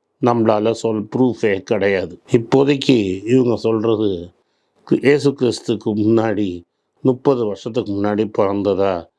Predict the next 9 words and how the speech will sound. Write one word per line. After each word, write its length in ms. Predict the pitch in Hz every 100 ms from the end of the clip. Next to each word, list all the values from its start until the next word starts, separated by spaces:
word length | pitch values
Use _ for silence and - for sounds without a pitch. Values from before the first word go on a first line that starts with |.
| _ _ _ - -
சொல்றாங்க. 500 | 110 101 90 90 - _ _
ஆயிரத்தி 580 | - 135 156 135 139 -
தொள்ளாயிரத்தி 520 | 113 120 117 107 113
முப்பத்தஞ்சுல 1120 | 107 107 131 104 113 104 104 101 101 92 82 - _ _ _ _ _
தமிழ்நாடு 540 | 139 123 131 123 113
கவர்மெண்ட் 720 | 101 110 104 110 104 92 87 131
அன்று 520 | 98 107 101 101 85
வெள்ளைக்காரங்க 760 | 95 107 117 127 120 110 101 98
இருக்கும்போது 720 | 98 - 104 98 104 135